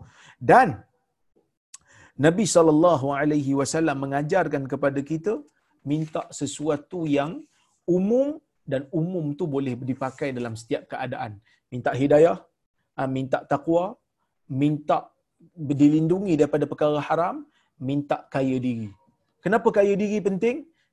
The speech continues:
Kerana ramai manusia hanya, hanya disebabkan oleh kerana nakkan kedudukan, nakkan, ah, habuan dunia, jual prinsip, ah, jual, orang kata apa, ah,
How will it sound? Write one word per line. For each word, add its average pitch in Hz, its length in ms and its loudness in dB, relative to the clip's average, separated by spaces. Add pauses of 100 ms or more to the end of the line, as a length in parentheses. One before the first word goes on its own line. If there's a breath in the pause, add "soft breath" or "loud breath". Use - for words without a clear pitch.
Kerana 123 320 -6
ramai 156 320 0
manusia 131 640 -4
hanya, 165 260 -2 (160)
hanya 185 320 -2
disebabkan 160 560 -2
oleh 156 240 -4
kerana 160 320 -2
nakkan 165 400 -6
kedudukan, 160 480 -2 (480 soft breath)
nakkan, 160 540 0 (180)
ah, 117 480 -6
habuan 170 400 6
dunia, 208 240 -2 (480)
jual 151 400 0
prinsip, 156 480 -4 (480)
ah, 151 160 -2
jual, 151 420 0 (680)
orang 127 160 -6
kata 135 320 0
apa, 165 120 -2 (520)
ah, 123 300 -4